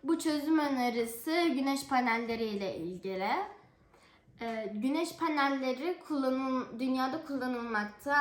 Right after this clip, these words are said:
ama daha fazla yaygınlaştırılması lazım. Ee, bunu güneş, e,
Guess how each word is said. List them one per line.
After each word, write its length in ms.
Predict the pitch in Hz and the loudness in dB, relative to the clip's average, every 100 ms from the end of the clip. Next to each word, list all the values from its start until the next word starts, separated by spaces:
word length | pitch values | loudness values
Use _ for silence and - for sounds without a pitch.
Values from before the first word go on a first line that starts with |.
| 269 | 4
ama 360 | 269 277 302 302 240 - 214 214 | 2 2 2 0 -2 -8 -4 4
daha 220 | 247 277 | 4 4
fazla 300 | 254 214 226 | 2 2 0
yaygınlaştırılması 1500 | 262 240 208 208 214 202 202 208 - 233 202 196 202 202 214 | 0 2 2 0 -2 -2 -2 -4 -6 -8 -6 -6 -6 -8 -4
lazım. 500 | 180 180 180 196 339 - - _ _ _ - - - - _ 277 | -2 -2 -2 -6 -8 -12 -20 _ _ _ -20 -20 -20 -20 _ -6
Ee, 300 | 247 220 233 | -4 -4 0
bunu 640 | 294 330 359 370 349 262 | 0 2 2 2 0 -2
güneş, 520 | 269 302 311 - - - | 0 0 0 -2 -8 -4
e, 500 | 226 214 208 202 | -2 0 0 0